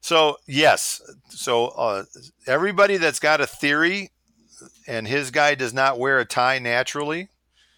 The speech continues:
uh, every, every suspect that does not wear a tie naturally, the excuse is Cooper bought the tie at a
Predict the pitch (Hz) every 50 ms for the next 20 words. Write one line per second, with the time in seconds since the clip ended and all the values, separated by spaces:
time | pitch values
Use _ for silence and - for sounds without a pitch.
0 | _ _ _ _ _ _ _ _ - - 127 117 113 120 117 120 131 156 180 190
1 | 165 135 151 170 202 180 - - 175 165 - - - 160 156 151 - _ - -
2 | - 117 107 117 117 113 117 113 _ _ - 110 101 107 135 147 170 165 151 156
3 | 151 143 - - 139 139 135 131 131 127 127 120 - - 120 117 117 113 104 101
4 | 95 - - - - 127 123 117 - - 120 113 101 - - - 123 110 _ -
5 | 113 110 98 _ _ _ _ _ _ _ _ - 90 101 101 101 - 95 87 -
6 | 104 95 92 92 87 87 85 82